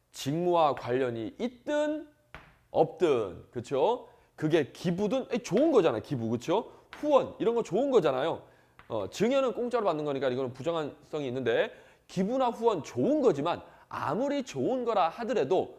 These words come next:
또 직무와 관련이 없든 있든, 즉, 자, 여러분, 이거 자-, 잡아봅시다. 직무와. 일단 요거 한번 잡아볼까요? 이거 당연한 건데 학생들이 자꾸 뭔가 공부로 접근하니까 헷갈릴 때가 있어요.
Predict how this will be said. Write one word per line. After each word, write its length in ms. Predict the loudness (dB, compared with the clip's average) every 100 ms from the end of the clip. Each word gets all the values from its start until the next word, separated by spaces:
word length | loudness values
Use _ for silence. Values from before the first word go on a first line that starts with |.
| -10
또 140 | -8 -6
직무와 500 | -2 0 2 2 2
관련이 540 | 0 0 0 -4 -4
없든 580 | 2 2 2 -2 -2 -2 -4
있든, 380 | -4 -2 -4
즉, 340 | -2 -4 -4 -10 _ _ _ _ _ -20 _
자, 100 | -6
여러분, 240 | -2 0 0
이거 120 | -4
자-, 140 | -6 -16
잡아봅시다. 460 | -4 -2 -2 -8 -10
직무와. 300 | -8 -8 -8 -14 _ _ -20 -20 _ -20 _ _ _ _ _ _
일단 440 | -6 0 2 2 0
요거 140 | 0
한번 120 | -2
잡아볼까요? 360 | -2 -2 -2 -2
이거 100 | -4
당연한 380 | -6 -2 0 0
건데 580 | 0 2 2 0 -4 -8
학생들이 420 | -16 -6 -2 -2
자꾸 460 | -4 -6 2 4 4 -4 -20 _ -20 _ -20 _ _ -20 -20 _ _ _ -20 -20 -20 _ -20 -20 _ -20 -20 -20 _
뭔가 400 | 2 4 4 0
공부로 500 | -2 0 2 4 2
접근하니까 520 | 2 0 -2 0 0
헷갈릴 340 | -2 -2 -2 0
때가 180 | 0 -2
있어요. 680 | 0 2 4 4 2 -4